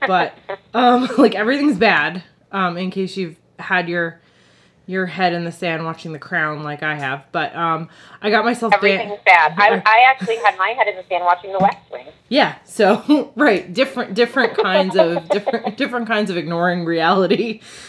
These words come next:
Speaker 1: <laughs> Um, uh, I got myself banned on Facebook,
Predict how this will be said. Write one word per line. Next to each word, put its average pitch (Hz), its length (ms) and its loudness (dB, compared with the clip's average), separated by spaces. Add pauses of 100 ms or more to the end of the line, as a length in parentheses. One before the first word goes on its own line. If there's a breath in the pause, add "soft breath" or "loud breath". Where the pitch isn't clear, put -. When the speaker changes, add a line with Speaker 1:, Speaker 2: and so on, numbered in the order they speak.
(540 loud breath)
Speaker 1:
<laughs> - 80 0 (540 loud breath)
Um, 277 440 4 (840 loud breath)
uh, 214 340 4
I 240 140 4
got 269 160 2
myself 269 400 -2
banned 202 380 2
on 233 180 0
Facebook, 175 680 -2